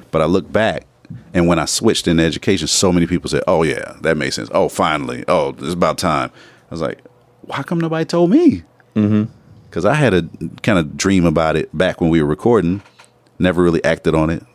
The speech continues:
Speaker 1: Thought, you know, my G P A's low, or half the time I didn't even have my bachelor's yet. So I was like, "I definitely can't do it yet." But when it came back around, it was like, "I M C with the mind of a scholar, and I'm a scholar with the mind of an M C." And that's it.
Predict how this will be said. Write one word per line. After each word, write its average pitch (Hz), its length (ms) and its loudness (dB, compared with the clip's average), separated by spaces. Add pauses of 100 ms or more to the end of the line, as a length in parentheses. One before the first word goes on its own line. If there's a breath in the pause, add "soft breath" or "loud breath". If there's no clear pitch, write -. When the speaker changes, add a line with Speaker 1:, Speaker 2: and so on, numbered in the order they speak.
(140)
Speaker 1:
Thought, 80 260 -2
you 85 120 -2
know, 82 120 -4
my 80 120 -6
G 98 180 -4
P 107 180 -2
A's 104 200 -2
low, 101 340 0
or 82 160 0 (500 loud breath)
half 92 260 -2
the 85 80 -2
time 85 280 0
I 85 140 0
didn't 85 200 0
even 87 120 2
have 85 160 0
my 80 100 0
bachelor's 76 400 0
yet. 76 220 0
So - 120 -6
I - 20 -2
was 76 100 -4
like, 78 100 0
"I 76 120 0
definitely 82 420 -2
can't 71 240 0
do 73 140 2
it 71 80 -4
yet." 73 160 0 (420 loud breath)
But - 320 -2 (200)
when 78 160 0
it - 80 -2
came 104 220 0
back 95 180 -2
around, 87 320 2
it 67 80 -2
was - 80 -6
like, - 260 -4
"I 78 120 -2
M 90 180 2
C 92 180 2
with 82 160 -2
the 80 80 0
mind 80 240 2
of 76 100 -4
a 76 40 -8
scholar, 71 520 -4 (540 loud breath)
and 78 140 -4
I'm 76 100 2
a 78 60 0
scholar 82 460 0
with 73 140 0
the 80 60 -2
mind 76 240 0
of 76 100 -2
an 82 80 2
M 87 120 0
C." 107 320 0 (840 soft breath)
And 156 100 0
that's - 180 -2
it. - 180 -2